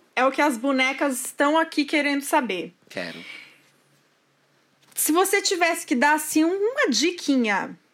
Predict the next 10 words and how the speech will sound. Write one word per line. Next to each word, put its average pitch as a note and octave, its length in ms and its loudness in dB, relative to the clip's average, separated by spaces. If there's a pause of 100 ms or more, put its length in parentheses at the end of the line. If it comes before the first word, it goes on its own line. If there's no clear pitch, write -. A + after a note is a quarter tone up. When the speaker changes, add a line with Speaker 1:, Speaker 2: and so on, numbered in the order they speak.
(120)
Speaker 1:
pra C4+ 140 -2
quem E4 200 -2
tá E4 120 0
começando G4 1000 0
a F4 80 4
investir D#4+ 760 2
agora A3+ 800 4 (180)
Speaker 2:
Uhum. F#3+ 280 -12
Speaker 1:
em A3+ 80 0
maquiagem A3+ 960 2